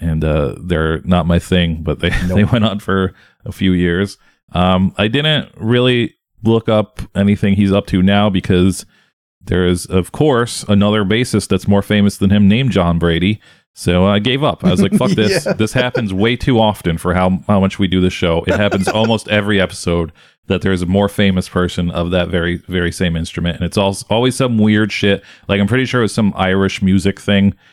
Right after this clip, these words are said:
Speaker 1: that John Brady is bassist of. So
Speaker 2: Yeah. It's
Speaker 1: Yeah.
Speaker 2: old, it's very old, too. It's super old. It's from,
Speaker 1: Yeah.
Speaker 2: like, the fifties or sixties or
Speaker 1: Yeah,
Speaker 2: something.
Speaker 1: so I was like, "Fuck it, I don't care. I'm sure this guy has a great life." Uh,
Speaker 2: <laughs>
Speaker 1: Eric Allen, a fit, unfortunately, committed suicide pretty much shortly after, uh, Swing Kids broke up.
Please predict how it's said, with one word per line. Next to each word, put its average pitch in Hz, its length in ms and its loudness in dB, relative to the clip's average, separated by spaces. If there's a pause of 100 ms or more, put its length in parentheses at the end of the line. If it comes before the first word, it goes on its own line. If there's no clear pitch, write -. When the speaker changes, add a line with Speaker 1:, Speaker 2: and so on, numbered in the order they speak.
(200)
Speaker 1:
that 95 120 0
John 98 260 2
Brady 95 240 2
is 90 140 0
bassist 92 380 -2
of. 95 220 0
So - 280 -8
Speaker 2:
Yeah. 95 280 0 (160)
It's - 140 -8
Speaker 1:
Yeah. 123 100 2
Speaker 2:
old, 147 80 -2
it's 113 80 -2
very 139 260 2
old, 117 260 2
too. 107 120 2
It's 82 120 -4
super 90 240 -2
old. 76 180 -2
It's 76 120 -8
from, - 100 -4
Speaker 1:
Yeah. 90 100 2
Speaker 2:
like, - 120 -8
the 78 160 -12 (220)
fifties 95 380 -6
or 80 40 -10
sixties 85 400 -12
or - 20 -2
Speaker 1:
Yeah, 87 140 0
Speaker 2:
something. 78 140 -2
Speaker 1:
so 92 80 0
I - 20 2
was 82 100 -2
like, 87 140 -2
"Fuck - 240 -4
it, 90 100 0
I 87 80 2
don't 85 180 0
care. 78 360 -8
I'm 82 160 -8
sure 87 160 -4
this 87 160 -2
guy 82 220 -2 (180)
has 85 160 -2
a - 20 -8
great 80 240 -4
life." - 260 -8 (360)
Uh, 85 200 2
Speaker 2:
<laughs> 80 40 -6
Speaker 1:
Eric 107 380 -2
Allen, 120 420 0
a 95 80 0
fit, 104 260 -2
unfortunately, 95 540 0
committed 101 320 0
suicide 95 640 0 (200)
pretty 90 200 -2
much 87 140 0
shortly 87 360 0
after, 85 500 -2 (400)
uh, 78 160 -6
Swing 87 240 -4
Kids 82 160 -6
broke 87 240 -2
up. 113 300 -2